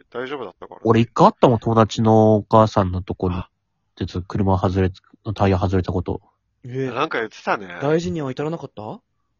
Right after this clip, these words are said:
Speaker 2: そのお母さんが転がってくタイヤ走って、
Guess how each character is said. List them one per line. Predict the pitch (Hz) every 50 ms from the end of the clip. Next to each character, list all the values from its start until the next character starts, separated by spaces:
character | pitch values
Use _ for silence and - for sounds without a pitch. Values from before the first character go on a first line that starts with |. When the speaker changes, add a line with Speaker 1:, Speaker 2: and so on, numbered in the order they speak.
| _ _ _ _ _ _ _ _ _ _ _
Speaker 2:
そ | - - -
の | 127 127
お | 120
母 | - - 139 135
さ | - - 101
ん |
が | 90 92 92 - _ _ _ _ -
転 | - 113 110
が | 104 110
っ | 95
て | - 110
く | -
タ | - 107
イ | 104
ヤ | 104 101
走 | 101 - 107 101 - 120
っ | 107
て、 | _ _ - 95 90 92 -